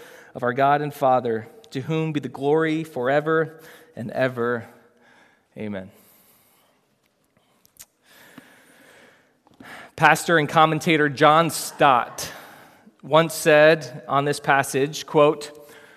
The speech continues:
"We all need to go back to grace to move forward in life."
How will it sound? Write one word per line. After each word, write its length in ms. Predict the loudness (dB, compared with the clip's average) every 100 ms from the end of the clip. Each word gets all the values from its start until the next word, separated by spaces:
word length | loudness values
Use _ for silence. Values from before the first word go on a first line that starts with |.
| _ 0
"We 140 | 6
all 260 | 8 8 6
need 420 | 4 2 0 -2
to 60 |
go 220 | 2 4 6
back 420 | 6 6 4 0
to 80 | -8
grace 840 | 0 2 2 -2 -10 -12 -14 -18 _ _ _ _ _ -10
to 100 | -4
move 200 | -2 -2
forward 440 | 0 0 0 -4
in 100 | -8
life." 420 | -10 -14 -20 -20